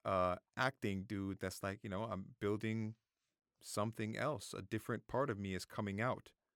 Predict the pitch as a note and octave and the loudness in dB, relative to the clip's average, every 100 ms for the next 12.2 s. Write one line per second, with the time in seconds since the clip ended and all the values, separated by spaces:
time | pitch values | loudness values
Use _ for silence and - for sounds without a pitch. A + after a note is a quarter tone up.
0 | _ - G2 F#2+ F#2+ F#2 F#2+ F#2 F2+ - | _ -4 -2 -2 -2 -2 -2 -2 -4 -4
1 | G#2 G2 F#2+ - G2+ - F2 - F2 E2+ | -2 -2 -2 -2 -2 -4 -8 -4 -2 -4
2 | - _ _ _ _ _ _ _ _ - | -6 _ _ _ _ _ _ _ _ -8
3 | - G2 F#2+ - G#2 F#2+ - G#2+ G2 - | -4 -2 -4 -2 -2 -2 -4 -2 -2 -4
4 | - G2 - - G2 - G2 F#2 F#2 - | -4 -2 -4 -4 -4 -4 -4 -4 -6 -4
5 | G2 - F#2 G2+ - F#2 G2 - G#2 G2+ | -4 -4 -6 -6 -8 -6 -6 -4 -2 -2
6 | F2 - _ _ _ _ - F#2+ F2+ F2 | -4 -12 _ _ _ _ -16 -10 -8 -6
7 | F2 F2 F2+ F2+ - F2 E2 - _ _ | -6 -4 -6 -6 -4 -4 -4 -8 _ _
8 | _ _ _ - F2 E2+ F2 - - A2+ | _ _ _ -8 -4 -2 -4 -8 -4 0
9 | D3 - F2 C3 A#2+ E2+ - - - - | 0 -2 -4 -2 -2 -4 -12 -12 -12 0
10 | A#2 B2+ C3 G2+ - - - C3+ F#3+ F3 | 2 4 2 0 -6 -12 4 6 6 4
11 | D3 C3 A#2 G#2+ - G2 - F2+ - G2 | 0 0 0 0 -2 -2 -2 -6 -4 -4
12 | F2 F2+ | -4 -4